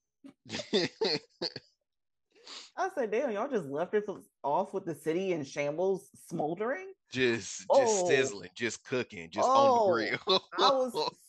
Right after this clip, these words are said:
Speaker 2: astonished. I was like, "Um, so we don't, huh?"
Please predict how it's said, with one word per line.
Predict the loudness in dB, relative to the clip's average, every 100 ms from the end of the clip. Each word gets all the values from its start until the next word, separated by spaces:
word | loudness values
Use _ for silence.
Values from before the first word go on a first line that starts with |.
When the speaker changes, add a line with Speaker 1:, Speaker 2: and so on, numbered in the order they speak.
| -20 _ 0
Speaker 2:
astonished. | 0 -2 -8 -6 -4 -4 -6 -2
I | 0
was | 0 2
like, | -2 -2
"Um, | -6 -6 -8 -12 _
so | -4 -2 -2 -4 -8 -8 -10
we | -8
don't, | -6 -6 -6 -10 _ _ _ _
huh?" | -8 -6 -4 -4